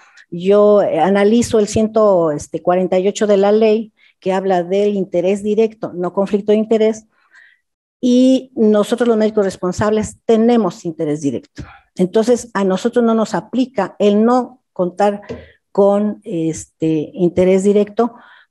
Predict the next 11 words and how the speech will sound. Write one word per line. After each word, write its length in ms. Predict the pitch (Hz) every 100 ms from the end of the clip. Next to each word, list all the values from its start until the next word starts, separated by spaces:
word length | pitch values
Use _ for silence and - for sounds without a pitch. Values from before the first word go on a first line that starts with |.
| _
porque 280 | 196 196 233
ese 180 | 226 226
artículo 440 | 214 233 226 214
aplica 380 | 190 214 208 -
para 200 | 180 165
quien 260 | - 190 190
hace 180 | 190
evaluación 480 | 185 165 156 - 170
de 80 | 170
la 120 | 151
conformidad. 640 | 151 151 135 151 139 120